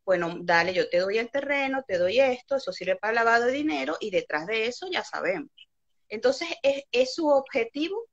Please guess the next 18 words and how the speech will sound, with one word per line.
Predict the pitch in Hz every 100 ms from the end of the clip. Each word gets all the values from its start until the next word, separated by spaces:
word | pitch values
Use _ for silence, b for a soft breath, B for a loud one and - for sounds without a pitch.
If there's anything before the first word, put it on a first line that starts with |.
| -
para | 190 180
lo | 165
que | 170
te | 165
estoy | 160 -
contando, | 151 190 190 151 135 - -
pero | 151
no | 147 160 160
para | 233
hacer | 156 - 143
atentados, | 160 185 160 - 131 147 170 _ -
como | 196 175
lamentablemente | 165 165 156 151 147 156 170 202 220 240 - 285
lo | 175
hacen | 143 - 180 180 151
en, | - _ _ _ _
en | - 180
Europa. | 175 170 165 -